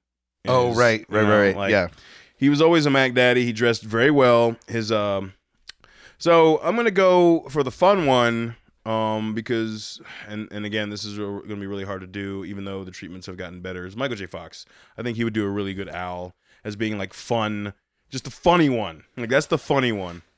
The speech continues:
Speaker 1: Right?
Speaker 2: There's,
Speaker 1: Like
Speaker 2: uh, there's jokes that I could make about
Speaker 1: <laughs> No,
Speaker 2: this that, like,
Speaker 1: no.
Speaker 2: it's, it's just landmines. I'm not
Speaker 1: <laughs> But no, seriously, like, I think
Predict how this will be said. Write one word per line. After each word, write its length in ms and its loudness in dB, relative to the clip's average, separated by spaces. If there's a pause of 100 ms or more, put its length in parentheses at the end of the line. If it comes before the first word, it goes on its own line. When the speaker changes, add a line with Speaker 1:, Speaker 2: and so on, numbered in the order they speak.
(600)
Speaker 1:
Right? 200 2
Speaker 2:
There's, 140 4
Speaker 1:
Like 200 2
Speaker 2:
uh, 200 -4
there's 240 0
jokes 320 2
that 100 2
I 80 2
could 160 -8
make 240 2
about 220 2
Speaker 1:
<laughs> 0 -
No, 80 4
Speaker 2:
this 220 0
that, 160 2
like, 140 4
Speaker 1:
no. 300 6
Speaker 2:
it's, 220 0
it's 160 -2
just 200 0
landmines. 800 2
I'm 160 0
not 320 2 (120)
Speaker 1:
<laughs> 540 -10
But 140 0
no, 280 6
seriously, 440 0
like, 260 2
I 60 0
think 220 -6